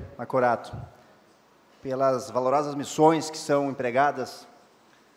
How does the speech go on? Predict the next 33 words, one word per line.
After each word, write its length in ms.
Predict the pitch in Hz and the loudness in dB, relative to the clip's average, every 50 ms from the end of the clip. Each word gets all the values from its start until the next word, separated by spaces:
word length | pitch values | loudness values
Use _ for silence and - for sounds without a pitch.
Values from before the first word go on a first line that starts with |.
| _ _ _ _ _ _ | _ _ _ _ _ _
por 100 | 135 127 | -2 2
homens 300 | 131 151 160 165 156 - | 4 4 4 4 2 -2
e 60 | 147 | -4
mulheres 580 | 139 131 127 131 135 139 143 139 120 - - - | -4 -2 0 2 2 2 0 -2 -6 -12 -14 -16
na 60 | - | -10
nossa 240 | 117 127 120 - 131 | -8 -8 -6 -6 -2
base 260 | 113 123 127 127 123 | 0 0 0 2 2
aérea, 400 | 117 110 120 135 147 - - 123 - - - - - - - _ _ _ _ _ _ _ _ _ _ - | 2 2 2 2 2 0 -2 -8 -12 -16 -20 -20 -20 -20 -20 _ _ _ _ _ _ _ _ _ _ -16
em 120 | - 120 | -14 -12
Santa 340 | 107 - - 135 117 - 131 | -8 -6 -4 -2 0 0 0
Maria, 400 | 117 117 117 127 143 151 151 143 | 2 2 0 0 0 0 -2 -2
no 60 | 127 | -2
estado, 420 | 117 - - - - 135 139 135 127 | -6 -8 -2 0 2 2 2 2 -2
no 60 | 117 | -4
Brasil, 500 | 110 120 113 110 107 - 147 160 170 165 - - - - - - - _ _ _ _ _ _ _ _ _ _ _ _ _ _ _ _ _ _ _ _ _ _ _ _ _ | -2 0 0 0 -2 -2 -2 -2 -2 -4 -8 -14 -20 -20 -20 -20 -20 _ _ _ _ _ _ _ _ _ _ _ _ _ _ _ _ _ _ _ _ _ _ _ _ _
e 80 | - 147 | -12 -8
também 720 | 139 - 196 160 143 147 151 165 165 151 139 120 107 101 - - - - - - - - | -4 -2 0 2 4 4 4 2 2 -2 -4 -6 -10 -14 -18 -20 -20 -20 -20 -20 -18 -14
dizer 420 | 135 135 120 131 147 156 151 151 - - - - - _ _ _ _ _ _ _ _ _ _ _ _ _ | -12 -8 -4 -2 -2 -2 -4 -6 -12 -20 -20 -20 -20 _ _ _ _ _ _ _ _ _ _ _ _ _
da 120 | - 135 | -4 -4
importância 1000 | 147 156 156 - 160 151 135 - - - 185 196 208 196 - - - - 104 101 - - - - - _ _ _ _ _ _ _ | -4 0 2 2 2 2 2 0 2 4 4 4 4 2 -2 -4 -6 -8 -8 -8 -12 -18 -20 -20 -20 _ _ _ _ _ _ _
da 100 | - 117 | -10 -2
base 240 | 110 131 135 123 127 | 0 0 0 2 0
aérea 140 | 139 139 143 | 0 -2 -2
para 180 | 139 139 135 135 | -2 -2 -4 -4
Santa 220 | - - - 127 | -4 -4 -2 -2
Maria 260 | 117 117 127 147 151 | 0 0 -2 -2 -2
no 120 | 151 147 127 | -4 -6 -8
seu 120 | - 151 | -8 -10
desenvolvimento 540 | 135 127 127 117 123 127 139 139 135 - 135 | -10 -10 -10 -10 -8 -6 -6 -6 -6 -8 -10
econômico, 580 | 127 - 127 113 117 139 160 175 180 175 - | -10 -8 -8 -2 2 4 4 4 2 -2 -10
no 80 | 147 135 | -12 -12
seu 140 | - 139 131 | -12 -12 -12
desenvolvimento 420 | 120 123 127 135 135 135 - - | -10 -8 -8 -8 -8 -8 -10 -12